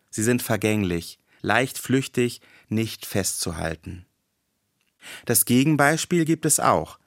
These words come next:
Paul McCartney kommt im Traum eine Melodie in den Sinn. Er wacht auf und kann sich an die Melodie erinnern. Aber er ist fest davon überzeugt,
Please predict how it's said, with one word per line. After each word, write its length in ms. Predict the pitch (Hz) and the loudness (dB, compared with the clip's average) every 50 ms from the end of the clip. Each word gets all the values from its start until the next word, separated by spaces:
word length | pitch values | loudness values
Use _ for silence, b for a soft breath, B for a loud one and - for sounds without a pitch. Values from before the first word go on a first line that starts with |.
| b b b b b b b - | b b b b b b b -2
Paul 180 | - 139 139 135 | 2 2 4 4
McCartney 760 | 127 117 110 - - - 120 120 131 147 - - 170 175 170 | 4 2 2 0 0 2 2 4 4 2 2 0 0 0 0
kommt 300 | - - 147 139 147 - | 0 0 0 0 2 0
im 140 | 87 110 104 | -2 -2 -4
Traum 400 | - - - 113 123 151 165 - | -4 -2 2 2 2 2 2 2
eine 220 | 80 117 120 117 | 2 2 2 2
Melodie 500 | 117 113 110 110 104 101 107 107 117 104 | 2 2 2 0 0 0 -2 0 0 0
in 140 | 78 95 87 | 0 0 -2
den 160 | 90 85 82 | -2 -4 -4
Sinn. 380 | 82 85 87 85 87 87 98 - _ _ _ _ _ _ _ _ _ - | -4 -6 -6 -6 -6 -10 -12 -16 _ _ _ _ _ _ _ _ _ -6
Er 120 | 95 87 | -4 0
wacht 300 | 98 98 92 - - - | 0 0 -2 -2 -6 -2
auf 300 | - 101 113 156 180 - B B B B B B | 0 2 2 2 2 -2 B B B B B B
und 160 | B 120 123 - | B -2 -2 2
kann 180 | - 139 147 | 2 2 2
sich 180 | 143 151 - 151 | 2 2 2 2
an 80 | 135 | 2
die 120 | 127 131 120 | 2 2 2
Melodie 400 | 120 117 117 113 107 113 120 - | 4 2 2 2 2 2 2 2
erinnern. 680 | 85 107 - - 127 127 110 85 78 76 - - - _ _ _ _ - | 2 2 2 4 4 4 4 2 0 -2 -6 -10 -14 _ _ _ _ -6
Aber 340 | - 104 113 131 143 160 156 B B B B B | -2 0 2 2 2 0 -2 B B B B B
er 100 | - 117 | 0 2
ist 220 | 107 135 - - - | 2 2 0 0 -2
fest 340 | - 170 202 240 - - | 0 2 2 2 2 0
davon 280 | - 151 - - 143 135 | 0 0 2 2 2 2
überzeugt, 760 | 127 120 113 110 - - - - 165 156 196 254 - - | 2 2 0 0 0 0 0 2 2 2 2 0 -4 -8